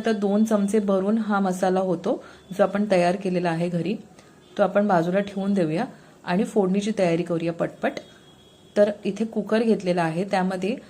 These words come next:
तीन मोठे चमचे आपल्याला तेल घ्यायचं आहे. तुम्ही इथे तुपाचाही वापर करू शकता, मी तेल वापरलेलं आहे. छान तेल गरम झालं की एक मोठा चमचा आपल्याला मोहरी टाकायची आहे.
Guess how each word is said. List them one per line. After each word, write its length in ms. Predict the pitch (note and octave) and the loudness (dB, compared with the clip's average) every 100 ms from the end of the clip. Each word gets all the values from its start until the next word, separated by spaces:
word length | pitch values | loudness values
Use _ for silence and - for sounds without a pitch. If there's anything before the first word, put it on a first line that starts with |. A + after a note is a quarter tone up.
| - - _ _ _ - | -20 -20 _ _ _ -6
तीन 180 | A3+ A#3+ | -2 2
मोठे 360 | A3 F#3+ F#3 A3 | 2 2 2 0
चमचे 340 | A3 G3+ G#3 | 0 0 0
आपल्याला 300 | G3+ G3 F#3+ | 0 0 -2
तेल 340 | F#3+ F#3+ F3+ | -2 0 0
घ्यायचं 380 | F#3+ F3 D#3+ F3+ | 2 0 0 -2
आहे. 240 | D#3+ D#3 B3+ - - - _ _ _ - - - - - - - - - - - | -2 -2 -8 -10 -20 -20 _ _ _ -20 -20 -20 -20 -20 -20 -20 -20 -20 -16 -4
तुम्ही 160 | G3+ G#3 | -2 0
इथे 160 | G#3+ A3 | 0 -2
तुपाचाही 380 | G#3+ G3+ G3+ A3+ | 2 4 4 4
वापर 300 | G#3+ F#3+ G3 | 2 2 0
करू 220 | G3 G3+ | 0 0
शकता, 360 | A3 F#3+ F#3+ B3+ F4 | 0 -2 -2 -4 -4
मी 80 | C#4+ C#4 | -6 -2
तेल 140 | A3+ | 0
वापरलेलं 560 | F#3+ D3+ D3 D3 C#3+ D#3 | 0 0 -2 -6 -6 -6
आहे. 180 | E3 - - - - - - - | -6 -8 -10 -20 -20 -20 -14 -2
छान 220 | G#3 G#3 | 2 2
तेल 220 | A3 G#3+ | 2 2
गरम 280 | G#3 G3+ G#3 | 6 6 6
झालं 340 | G#3+ G#3 F#3 F3 F3 | 4 2 2 0 -2
की 120 | A3 | -4
एक 200 | G3 G3+ | -2 0
मोठा 300 | G3 F3+ G3 | -2 0 0
चमचा 300 | G#3 F#3 F#3 | 0 0 -2
आपल्याला 280 | F#3 G3 G3 | -2 -2 -2
मोहरी 320 | G3 F3+ F3+ | 0 0 0
टाकायची 500 | G3 F3 E3 E3 F3+ | 0 -2 -2 -4 -4
आहे. 320 | E3 D#3 E3+ | -4 -4 -6